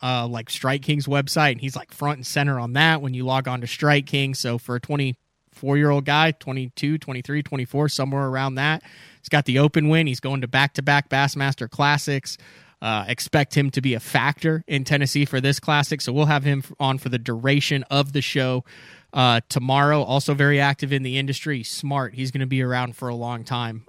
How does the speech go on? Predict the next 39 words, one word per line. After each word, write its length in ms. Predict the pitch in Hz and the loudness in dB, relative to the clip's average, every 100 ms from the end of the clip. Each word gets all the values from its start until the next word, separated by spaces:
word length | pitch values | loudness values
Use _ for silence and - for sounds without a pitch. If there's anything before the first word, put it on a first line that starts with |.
| - | -12
uh, 420 | 117 113 110 107 - | -10 -8 -8 -12 -10
and 380 | 135 123 117 113 _ - | -4 -4 -4 -10 _ -4
obviously 460 | 127 120 - 127 | -4 -2 -8 -6
is 100 | 120 | -6
showing 420 | - 131 120 110 - _ _ | -6 -6 -6 -8 -14 _ _
his 200 | - 131 | -6 -6
level 280 | 127 123 117 | -4 -6 -8
of 60 | 117 | -8
talent 380 | 127 120 120 | -6 -6 -8
on 220 | 123 127 123 | -8 -10 -8
the 40 | |
water. 420 | 117 151 156 147 - - - | -2 2 4 2 -4 -18 -12
And 100 | 143 | 0
then 100 | 147 | 2
it 100 | 151 | 4
is 160 | 143 131 | 2 6
the 160 | 180 | 6
return. 640 | 185 160 - 208 170 147 143 - _ - | 8 4 6 6 6 2 -2 -12 _ -8
We've 180 | 139 135 | -4 2
got 320 | 170 156 - _ _ - | 4 4 4 _ _ 2
ten 460 | 208 190 180 170 - | 4 4 2 -2 -2
pounders 800 | - 180 180 175 175 170 160 147 | 4 6 6 4 4 6 4 2
and 220 | 143 131 | 2 2
all 140 | 147 160 | 2 2
sorts 320 | - 160 147 | 2 0 0
of 60 | 131 | -2
questions, 520 | - 147 - 147 139 | 4 4 4 2 2
and 80 | 127 | 0
there's 160 | 127 | 0
only 180 | 143 139 | 0 0
one 280 | 139 160 156 | 2 4 6
man 220 | 151 151 | 4 4
who 120 | 151 | 2
can 140 | 147 147 | 2 2
answer 320 | 147 139 143 | 2 0 -4
'em, 120 | 135 | -2
and 100 | 131 | 2
that 200 | 147 143 | 2 4
is 400 | 214 190 139 - | 6 4 4 -2